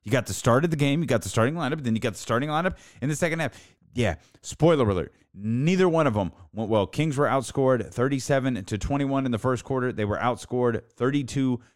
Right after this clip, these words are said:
to twenty-two in the third quarter. Again,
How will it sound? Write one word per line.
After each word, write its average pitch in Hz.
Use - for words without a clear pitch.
to 117
twenty-two 110
in 117
the 127
third 170
quarter. -
Again, 131